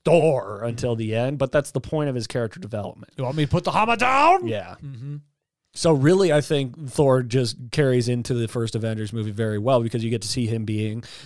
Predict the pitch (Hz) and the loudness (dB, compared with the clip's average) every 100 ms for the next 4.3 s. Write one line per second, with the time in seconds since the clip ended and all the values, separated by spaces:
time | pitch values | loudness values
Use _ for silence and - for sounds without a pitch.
0 | - - 196 117 - - - 117 113 117 | -12 0 2 2 -2 -16 -6 -4 -2 0
1 | 117 117 117 110 110 107 113 131 120 117 | 0 2 0 -2 -4 -4 -8 -8 -6 -4
2 | 110 104 113 110 107 98 120 113 98 123 | -4 -4 -4 -4 -6 -4 -2 -2 -2 -10
3 | 101 - 104 95 95 98 - 131 110 - | -12 -12 -12 -12 -12 -14 -8 -8 -8 -8
4 | 131 117 107 | -6 -6 -6